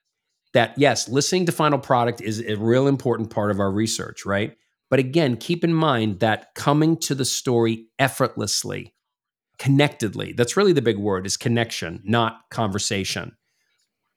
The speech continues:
Case in point about the word conversational. I did a workshop at A B C a number of years ago, and the great Townsend Coleman, um, Townie agreed to be my guinea pig, one of the guinea pigs, that we opened this up to the entire A B C on-air department that included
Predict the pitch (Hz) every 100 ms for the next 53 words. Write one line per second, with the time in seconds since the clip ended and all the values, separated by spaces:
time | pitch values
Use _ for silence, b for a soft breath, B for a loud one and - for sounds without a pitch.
0 | _ - - - 156 135 147 135 123 113
1 | 110 107 107 98 104 101 - 98 - 98
2 | - - 110 104 131 123 147 - 113 110
3 | 107 104 - 113 104 104 98 98 95 101
4 | 95 95 95 92 104 101 101 92 b b
5 | b _ _ 113 95 127 123 - 117 110
6 | 101 95 110 98 95 101 110 - _ 104
7 | 98 95 98 - 127 117 117 110 - 110
8 | 101 113 110 95 110 95 104 104 98 101
9 | 98 95 120 113 113 87 92 101 95 107
10 | 107 101 101 95 95 b b b b 107
11 | 107 - 120 123 139 139 131 120 - 101
12 | 104 98 - 127 135 135 120 117 113 -
13 | 110 101 101 104 98 92 - 98 95 95
14 | 95 98 98 - 104 98